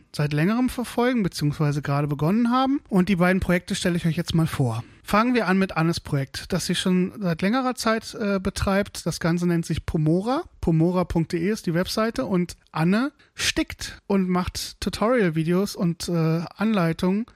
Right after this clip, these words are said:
wie man eben sticken kann und hat auch verschiedene Stickmuster und zeigt halt immer, was sie für tolle, äh, Sachen gestickt hat oder Sachen, die sie irgendwie Secondhand gekauft hat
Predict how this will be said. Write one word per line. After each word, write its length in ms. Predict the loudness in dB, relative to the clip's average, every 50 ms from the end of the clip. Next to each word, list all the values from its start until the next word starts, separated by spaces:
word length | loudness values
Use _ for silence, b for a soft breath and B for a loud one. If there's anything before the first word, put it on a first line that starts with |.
| b _
wie 180 | 0 2 4 4
man 180 | 6 4 2
eben 360 | 2 0 0 2 2 2 0 0
sticken 360 | -2 -4 -4 -4 -2 -2 -2
kann 320 | 0 2 2 2 2 2
und 200 | 0 -2 -2 -2
hat 180 | -2 -2 -2 -2
auch 140 | -4 -4 -4
verschiedene 640 | -4 -4 -4 -2 -2 -4 -2 0 2 2 2 2
Stickmuster 960 | 0 -2 -4 -4 -6 -4 _ -2 0 0 -2 -2 -2 0 2 2 2 2 0 0
und 260 | 0 0 0 -2 -4
zeigt 360 | -4 -2 -2 -2 -2 -2 -2
halt 120 | -2 0
immer, 220 | 0 0 2 2 2
was 140 | 0 -2 -2
sie 80 | -4
für 160 | -4 -4 -4
tolle, 460 | -4 -2 0 0 0 0 -2 -2 -4 -6 _ -12
äh, 220 | -12 -10 -8 -6
Sachen 300 | -4 -4 -2 -2 -2 -4
gestickt 400 | -4 -4 -4 -6 -6 -6 -4 -4
hat 220 | -4 -4 -4 -6 -4
oder 360 | 0 2 4 4 4 2 0 b b -4
Sachen, 300 | 0 2 2 2 2 2
die 100 | 0 2
sie 80 | 2
irgendwie 400 | 2 4 4 2 2 2 0 0
Secondhand 720 | 0 -2 -2 -2 -2 -2 -2 -4 -2 0 0 2 2 0 -2
gekauft 500 | -6 -6 -2 0 0 0 0 -2 -2 0
hat 240 | 0 0 0 0 -4